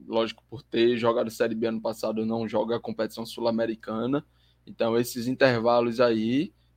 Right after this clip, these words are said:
o Bahia tem tido, né? Teve um, um, um tempo ali de intertemporada. É, é, é difícil, assim, era uma evolução que deveria estar vindo a passos mais largos.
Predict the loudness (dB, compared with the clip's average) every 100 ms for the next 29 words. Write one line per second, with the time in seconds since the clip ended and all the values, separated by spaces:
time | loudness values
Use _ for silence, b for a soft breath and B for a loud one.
0 | _ _ 0 2 4 2 0 -6 -4 -2
1 | 0 0 -2 -4 -8 -8 -6 -4 -4 -2
2 | 0 0 -2 -4 -2 2 4 4 4 -2
3 | -2 -4 -6 -8 0 0 2 6 6 6
4 | 2 0 _ _ _ _ _ _ _ -14
5 | -10 -8 -8 -8 -8 -10 -12 -16 _ _
6 | -16 -16 -8 -4 2 2 4 2 0 0
7 | 2 4 6 4 6 6 6 4 2 2
8 | 2 2 4 6 8 6 4 2 4 4
9 | 4 0 -2 0 0 -2 b b b _
10 | 2 2 _ 10 10 8 2 0 2 4
11 | 4 6 2 0 -4 -8 -10 -12